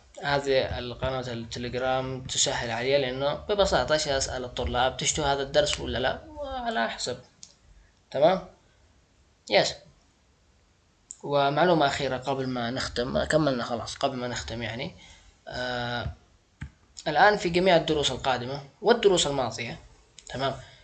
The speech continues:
آه، للي يعني ممكن إنهم مش موجو-، مش موجودين معنا في جامعة صنعاء، آه، إحنا كنا ننزل المراجع وال-، مثلًا الملازم والمقاطع الصوتية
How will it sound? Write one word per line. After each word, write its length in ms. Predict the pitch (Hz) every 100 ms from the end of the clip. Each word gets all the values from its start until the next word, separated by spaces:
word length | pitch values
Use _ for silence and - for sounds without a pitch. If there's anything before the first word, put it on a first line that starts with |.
| - _ -
آه، 440 | 127 127 123 120
للي 280 | 123 139 135
يعني 580 | 131 127 123 120 107 - -
ممكن 480 | 139 135 131 131 131
إنهم 360 | 123 123 123 127
مش 140 | -
موجو-، 300 | 123 120 123
مش 160 | 135 127
موجودين 320 | 123 123 120
معنا 280 | 117 120 120
في 120 | 117
جامعة 340 | 120 120 113
صنعاء، 400 | - 113 120 151 - - - - _ _ _ _ -
آه، 640 | 131 131 127 127 127 123 - - _ _ _ _ _ _ _ -
إحنا 160 | - 156
كنا 260 | 160 160
ننزل 400 | 151 147 147 151 143
المراجع 680 | 135 127 143 135 127 127 85 - -
وال-، 800 | 120 135 131 123 127 123 120 120
مثلًا 360 | 120 120 123 123
الملازم 680 | 127 131 135 123 127 127 117
والمقاطع 560 | 123 123 - 131 127
الصوتية 640 | 117 - 123 127 127 131